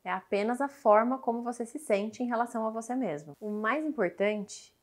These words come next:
é que não importa qual seja a visão que você aprendeu a ter de si mesmo, ela pode ser mudada. Pra fazer uma analogia,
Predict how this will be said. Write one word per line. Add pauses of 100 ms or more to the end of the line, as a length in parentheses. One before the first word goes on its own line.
é
que
não
importa
qual
seja
a
visão
que
você
aprendeu
a
ter
de
si
mesmo, (400)
ela
pode
ser
mudada.
Pra
fazer
uma
analogia,